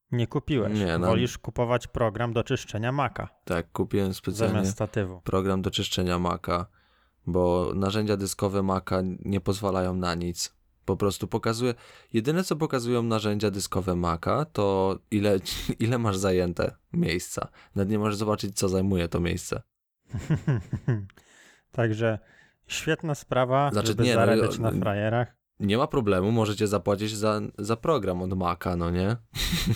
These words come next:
Speaker 2: <laughs> Który u-, udostępni odpowiednie narzędzia, żebyście sobie to
Speaker 1: No.
Speaker 2: sprawdzili, ale trzeba na-, za, za to zapłacić najpierw.
Speaker 1: Dobra, odłóżmy cringe na bok. Jest bardzo ciekawy temat. Coś, co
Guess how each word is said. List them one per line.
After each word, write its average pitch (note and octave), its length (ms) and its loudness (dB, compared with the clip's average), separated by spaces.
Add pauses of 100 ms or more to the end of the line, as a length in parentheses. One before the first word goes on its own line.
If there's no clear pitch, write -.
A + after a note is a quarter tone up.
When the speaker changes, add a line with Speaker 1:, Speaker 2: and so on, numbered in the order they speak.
(200)
Speaker 2:
<laughs> - 720 -6
Który G#2 360 2
u-, A#2+ 180 2 (120)
udostępni B2 720 0
odpowiednie G2 560 0
narzędzia, F2+ 580 2 (480)
żebyście F#2 400 0
sobie F#2+ 180 0
to G#2+ 100 -2
Speaker 1:
No. A#2+ 80 4
Speaker 2:
sprawdzili, A#2+ 420 2
ale F2+ 140 2
trzeba F#2+ 240 2
na-, F#2+ 320 0
za, G2 240 0
za G#2 180 0
to G2+ 100 -2
zapłacić A2+ 600 -4
najpierw. F2+ 460 -4 (260)
Speaker 1:
Dobra, G#2 460 0 (140)
odłóżmy B2 600 0
cringe A#2+ 420 -2
na A#2 180 0
bok. A#2 320 -2 (160)
Jest A2+ 280 -2
bardzo A#2+ 380 0
ciekawy A2+ 420 -4
temat. A2 440 -2 (260)
Coś, - 280 -2
co - 300 -4